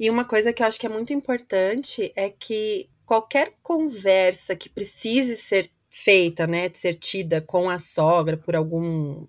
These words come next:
algum problema, né, alguma, algum limite que precisa ser colocado, alguma questão que precisa ser conversada, a gente precisa primeiro alinhar isso com os nossos maridos.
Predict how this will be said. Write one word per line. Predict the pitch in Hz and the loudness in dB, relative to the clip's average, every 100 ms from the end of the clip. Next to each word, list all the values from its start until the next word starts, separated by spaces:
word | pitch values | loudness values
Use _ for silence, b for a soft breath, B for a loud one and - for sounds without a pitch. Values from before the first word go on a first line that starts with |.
| _ | _
algum | 180 254 | -6 -4
problema, | 370 415 185 202 202 170 | 0 2 4 4 4 0
né, | 180 | -2
alguma, | 180 180 190 185 | -2 -4 -6 -4
algum | 175 165 180 | -6 -4 -4
limite | 190 175 175 | -2 -2 -6
que | - | -4
precisa | 170 160 | -4 -4
ser | |
colocado, | 165 175 180 - 151 180 160 156 | -2 0 0 2 4 6 4 0
alguma | 170 170 170 | -4 -6 -6
questão | 175 - 175 | -10 -8 -8
que | |
precisa | 170 165 | -10 -14
ser | 170 | -14
conversada, | - 170 160 156 190 220 185 156 B B B B B - | -10 -6 -6 -2 0 0 0 -6 B B B B B -10
a | |
gente | 208 214 | -8 -6
precisa | 233 226 226 240 | -4 -2 0 0
primeiro | 254 247 247 302 | 0 4 6 6
alinhar | 285 277 240 | 4 2 2
isso | 254 - | 0 -4
com | 254 | -4
os | 240 | -2
nossos | 233 247 233 | -2 -4 -4
maridos. | 254 233 156 147 156 - | -4 -2 -4 -6 -10 -14